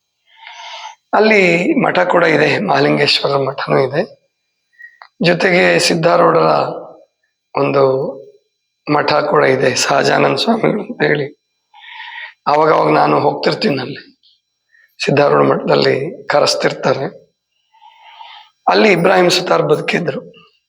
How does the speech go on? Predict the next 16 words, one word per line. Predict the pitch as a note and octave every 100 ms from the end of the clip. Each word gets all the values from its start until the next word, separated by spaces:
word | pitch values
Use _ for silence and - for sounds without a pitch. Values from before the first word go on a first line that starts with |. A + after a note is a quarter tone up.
| _ _ _ _ _ - _ _ F#3
ಹುಟ್ಟಿನಿಂದ | F3 A#3 A3+ A3
ಮುಸಲ್ಮಾನರಾದ್ರೂ | G#3+ F#3 - G3 F#3+ F#3 F3 E3 E3+
ಕೂಡ | E3+ E3 D3+ D3 C#3 - - _ _ _ _ _ _ _ _ _ _ _ -
ಎಲ್ಲಾ | D3+ E3 F#3+ F#3+
ಧರ್ಮಗಳನ್ನ, | D3+ C#3 D#3+ D#3+ D#3+ C#3+ C#3 C#3+ - - - _ _ _ _ _ _ -
ಜ್ಞಾನ | C#3+ D3+ D3 F3
ಮಾರ್ಗವನ್ನ | F3+ E3 D#3+ D3 D3 D#3+
ಪ್ರೀತಿಸಿದಂಥವ್ರು | F3 - E3+ E3+ C#3+ D3 D3 C#3 - C#3+ D3 - _ _ -
ಇಬ್ರಾಹಿಂ | C3+ C#3 C#3
ಸುತಾರ್. | - - C3+ - - _ _ _ _ _ _ _ _ - - - -
ಅದಕ್ಕೆ | D3+ E3+ F#3
ಅವರಿಗೆ | E3 E3 E3+ D#3+ - - - - -
ಕನ್ನಡದ | - D3+ E3+ E3+
ಕಬೀರ | E3+ D3+ D#3 D#3+
ಅಂತಾನೆ | D#3+ F#3+ D#3
ಕರೀತಾರೆ. | - C#3 C#3 F3+ - - _